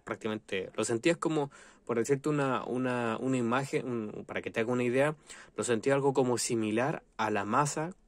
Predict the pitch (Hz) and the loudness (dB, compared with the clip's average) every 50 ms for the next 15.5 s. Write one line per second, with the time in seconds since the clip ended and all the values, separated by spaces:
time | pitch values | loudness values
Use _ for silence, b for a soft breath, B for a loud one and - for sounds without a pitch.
0 | _ _ _ _ _ _ _ _ _ _ _ _ - - 120 107 104 101 104 101 | _ _ _ _ _ _ _ _ _ _ _ _ -8 -4 -2 0 0 0 -2 -2
1 | 101 98 95 95 107 120 123 131 123 117 120 113 110 107 107 101 98 95 95 92 | -4 -6 -4 -2 0 2 2 2 2 2 2 2 2 2 0 0 0 0 -2 -2
2 | - - - - - - - - 107 98 95 95 98 98 95 - - - 147 143 | -4 -6 -10 -14 -16 -12 -8 -6 -4 -4 -4 -4 -4 -4 -2 -2 0 0 2 2
3 | 131 107 92 - - B B B B B B B B B - 101 101 107 113 117 | 0 -2 -4 -8 -14 B B B B B B B B B -6 -4 -2 0 0 0
4 | 123 127 127 123 123 123 120 120 117 - 139 143 143 139 135 135 131 135 135 139 | 2 2 4 4 4 4 2 2 2 2 2 2 2 0 0 0 0 0 0 0
5 | 143 143 135 139 127 127 131 127 131 123 - 123 123 131 139 143 143 - 143 - | 0 0 0 0 0 0 0 0 -2 -2 -4 -4 -2 0 0 0 0 -2 -4 -2
6 | 127 120 113 117 - - 131 120 - 120 - 120 - 135 127 123 117 B B B | 0 0 0 0 -2 -2 -2 -2 -2 -2 -2 -2 0 0 0 0 -2 B B B
7 | B B B B 110 131 143 151 151 139 127 120 131 139 143 147 156 151 147 160 | B B B B -2 0 2 2 2 0 2 2 2 2 2 2 0 0 0 0
8 | 151 139 139 127 - 156 156 160 165 151 127 127 120 117 113 110 113 110 107 104 | -2 0 -2 -2 -2 0 0 2 2 2 2 2 2 2 2 4 2 2 2 2
9 | 104 107 113 147 156 147 127 113 - 120 110 107 - - - 117 123 120 - - | 0 0 2 2 4 4 2 0 -2 -2 -4 -4 -4 -4 -2 -2 -2 -2 -2 -4
10 | - - 120 117 120 123 117 127 123 123 147 160 170 - B B B B B B | -2 -2 -2 -2 -2 -2 -2 0 0 0 0 0 -2 -6 B B B B B B
11 | B B B _ - 117 117 127 135 139 139 139 151 147 143 135 - 147 - - | B B B _ 2 4 6 6 6 6 4 4 2 0 0 0 0 0 2 2
12 | 156 151 139 127 123 123 123 123 123 117 - - 120 117 120 120 117 113 120 117 | 2 2 2 2 0 0 0 0 0 -2 -2 -2 0 2 2 2 2 0 -2 -4
13 | - 127 117 110 - - 120 123 117 113 117 113 113 110 104 - 117 113 113 120 | -4 -2 -4 -4 -4 -2 -2 -2 -2 0 -2 -2 -2 -4 -6 -6 -6 -4 -2 -2
14 | 120 117 120 120 120 117 113 113 113 107 110 113 104 98 98 98 101 - - - | -2 -2 -2 -2 -2 -2 -4 -4 -4 -4 -4 -4 -4 -4 -6 -6 -6 -8 -10 -10
15 | - 110 110 110 110 110 110 107 110 104 | -10 -8 -8 -6 -6 -6 -4 -4 -6 -6